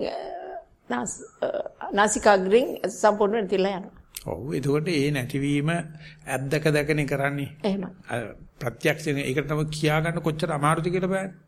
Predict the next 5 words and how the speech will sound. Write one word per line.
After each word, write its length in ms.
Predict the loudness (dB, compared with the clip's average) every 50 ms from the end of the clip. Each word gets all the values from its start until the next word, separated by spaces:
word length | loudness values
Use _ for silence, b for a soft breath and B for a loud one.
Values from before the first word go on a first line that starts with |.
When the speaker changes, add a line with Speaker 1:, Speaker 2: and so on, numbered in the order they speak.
| _ _ _ _ _ _ _ _ _ _ _ _ _
Speaker 2:
ප්‍රශ්නේ 360 | -6 -4 -4 -4 -4 -4 -2
මෙච්චර 500 | -2 -2 -2 -4 -6 -10 -6 -4 -2 -2 -2 -2
පැහැදිලිවම 680 | -2 -2 -2 -2 -2 -4 -4 -4 -2 -2 -2 -2 -2 -2
අහද්දී 600 | -2 0 2 2 0 0 -2 -4 -4 -4 -4 -4 -8 B B B B B B
කොච්චර 600 | _ -4 -4 -4 -4 -8 -14 -10 2 4 4 4